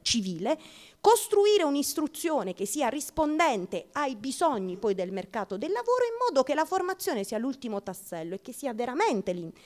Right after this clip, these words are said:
il ponte tra un buon lavoro e un lavoro di qualità che s-, che prevede quindi che la domanda sia corrispondente all'offerta.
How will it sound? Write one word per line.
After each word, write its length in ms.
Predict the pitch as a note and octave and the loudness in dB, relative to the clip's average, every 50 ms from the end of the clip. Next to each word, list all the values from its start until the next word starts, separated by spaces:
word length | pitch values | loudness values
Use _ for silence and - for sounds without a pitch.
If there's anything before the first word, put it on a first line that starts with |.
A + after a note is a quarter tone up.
| - _ _ _ _ | -20 _ _ _ _
il 260 | - B3 B3 A3 A3 - | -6 -4 -2 -2 -4 2
ponte 720 | - - D4 C4+ A#3+ F#3 F3 E3+ - - F#3 D#3+ D#3+ - - _ _ _ _ _ _ _ | 6 10 10 10 10 10 6 0 -2 -2 -2 -2 -2 -6 -12 _ _ _ _ _ _ _
tra 220 | - B3+ A#3 A3+ | 2 4 6 6
un 260 | A3 A3+ A3+ A3+ A#3 G#3 | 6 4 2 0 -2 0
buon 480 | A#3+ D#4+ E4+ E4 E4 D4 A#3 G3+ G3 | 4 6 8 8 8 8 6 6 4
lavoro 640 | F#3+ F3+ F3+ E3+ F3+ F3 E3+ E3 D3 C#3+ C#3+ B2 D3+ | 4 4 2 2 2 2 2 2 0 0 -2 -6 -6
e 80 | D#3+ E3 | -8 -8
un 160 | D#3+ D#3+ D#3+ | -8 -6 -6
lavoro 380 | D#3+ D#3+ D#3+ F#3+ G3 E3+ E3 | -6 -4 -2 -2 -2 -2 -2
di 120 | D#3 E3 F3+ | -4 -8 -6
qualità 540 | - - B3+ C#4 E4 F#4 F4+ - F#3+ F3 F#3 - - - - _ - | -4 -2 -2 0 -2 -2 -2 -4 -6 -6 -6 -10 -16 -20 -20 _ -8
che 120 | D#4 D4 | -6 -6
s-, 280 | - - - - - - | -6 -8 -10 -12 -10 -8
che 140 | - C#4+ C#4 | -6 -6 -4
prevede 580 | - - F4 F#4 D#4+ F#4+ C#4 C4 F#3 F3 E3+ | -4 -2 -2 0 0 0 0 0 0 -2 -4
quindi 340 | - - A3+ G3+ F3+ F3 E3+ | -6 -6 -6 -6 -6 -6 -8
che 120 | - G#3 F3 | -8 -8 -8
la 160 | F3 F3+ F3 | -8 -8 -6
domanda 560 | F3+ A#3+ B3+ G3+ E3 E3 D#3+ F3 G#3 C4 C4 | -6 -6 -6 -6 -8 -10 -10 -10 -10 -10 -10
sia 180 | - - A3 G#3 | -10 -12 -14 -12
corrispondente 800 | - C#4 C#4 D4+ - - - F3+ E3 E3 E3+ F3 F#3 F#3 - C#3+ | -10 -10 -10 -10 -14 -14 -12 -10 -10 -8 -8 -8 -8 -8 -10 -10
all'offerta. 640 | C#3 D3+ - - - - F2+ - - - - - | -12 -12 -14 -14 -14 -14 -12 -10 -10 -12 -12 -16